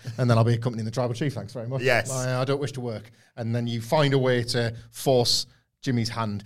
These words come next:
Speaker 1: Maybe this is, maybe this is where the SmackDown G M's little simmering unrest with the bloodline
Speaker 2: I was
Speaker 1: factor,
Speaker 2: thinking
Speaker 1: and
Speaker 2: that
Speaker 1: maybe
Speaker 2: too.
Speaker 1: he says, "Oh, look, I've been having a chat with, uh, my contemporary Adam Pearce, and, uh, we've come up with a brilliant bit of interbrand booking.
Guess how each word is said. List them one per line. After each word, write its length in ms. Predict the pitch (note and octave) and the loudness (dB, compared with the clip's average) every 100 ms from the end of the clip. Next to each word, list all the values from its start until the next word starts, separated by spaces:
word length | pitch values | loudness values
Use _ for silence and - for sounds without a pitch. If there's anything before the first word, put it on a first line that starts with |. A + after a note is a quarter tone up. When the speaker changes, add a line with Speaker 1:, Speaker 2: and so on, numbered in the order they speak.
| - | -2
Speaker 1:
Maybe 500 | F#3 A#3 B3 E3+ C3 | 8 10 10 8 2
this 240 | C#3 D3 D3+ | 2 2 2
is, 240 | C3 A#2 | 0 0
maybe 320 | D3+ D3 C#3 | 2 4 4
this 220 | C3+ C#3+ | 2 2
is 100 | C#3+ | 0
where 340 | A#2+ C3 B2 A#2 - - | 2 4 6 4 -2 -16
the 60 | - | -6
SmackDown 420 | - C#3+ B2+ B2+ | 0 2 2 0
G 160 | A2+ A#2+ | 2 2
M's 460 | A#2 A2+ A2 G#2+ - - _ | 4 4 2 0 -4 -12 _
little 100 | B2+ | -6
simmering 400 | - - C3 A#2+ | 0 2 2 2
unrest 320 | A#2 A2+ A2+ | 0 0 -2
with 100 | - | -6
the 60 | A2 | -6
bloodline 400 | A2 A#2 A2 A2 | -2 0 2 4
Speaker 2:
I 60 | B2 | 4
was 100 | C3 | 4
Speaker 1:
factor, 20 | |
Speaker 2:
thinking 160 | C#3 A#2+ | 2 4
Speaker 1:
and 80 | B2+ | 6
Speaker 2:
that 120 | C3 | 6
Speaker 1:
maybe 60 | |
Speaker 2:
too. 60 | C3 C3 | 6 6
Speaker 1:
he 60 | A#2+ | 4
says, 400 | - A2 A2 - - - | 2 2 0 -2 -6 -4
"Oh, 160 | F#3 F#3 | 2 4
look, 160 | F3 | 6
I've 220 | D3+ D3 C#3 | 4 0 2
been 100 | F3 | 4
having 180 | D#3+ | 4
a 40 | D3 | 2
chat 240 | D#3 D#3+ | 2 2
with, 180 | D3 B2+ | 2 0
uh, 280 | B2 A#2+ A#2+ | 4 4 4
my 100 | A#2+ | 2
contemporary 440 | A2+ A#2 C3 B2 A#2 | -2 -2 -2 0 0
Adam 160 | A2+ | 0
Pearce, 340 | A#2 A#2+ A2+ - | 0 0 0 -4
and, 260 | A2+ A2+ A2 | -6 -4 0
uh, 300 | A2+ G#2+ G#2 - - - | 0 0 -2 -6 -16 -6
we've 120 | B2+ | 0
come 140 | C#3+ | 0
up 60 | A#2+ | 0
with 120 | A#2 | -4
a 40 | G2+ | -2
brilliant 280 | C3 F#3 | 0 0
bit 80 | - | -2
of 80 | A#2 | -2
interbrand 400 | C#3+ A#2 B2+ B2+ | -2 0 -2 0
booking. 380 | C#3 C3+ F#2+ | -2 -2 -6